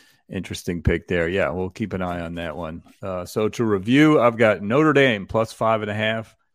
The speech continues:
Arizona minus four and a half, Oregon State plus three and a half,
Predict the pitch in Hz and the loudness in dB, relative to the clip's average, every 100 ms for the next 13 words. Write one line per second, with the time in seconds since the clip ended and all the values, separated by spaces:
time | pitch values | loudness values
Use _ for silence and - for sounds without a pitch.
0 | - 110 117 107 110 131 135 110 107 123 | -6 -2 0 0 0 0 -2 -2 -2 -2
1 | 117 - - 113 107 104 107 104 101 _ | -4 -8 -6 -4 -2 -2 -4 -4 -8 _
2 | _ _ _ _ _ 107 120 123 117 - | _ _ _ _ _ -2 0 -2 -4 -4
3 | 120 113 - - 151 - - 104 101 98 | -4 -4 -6 -4 -4 -4 -4 -4 -4 -4
4 | 98 92 - | -6 -8 -12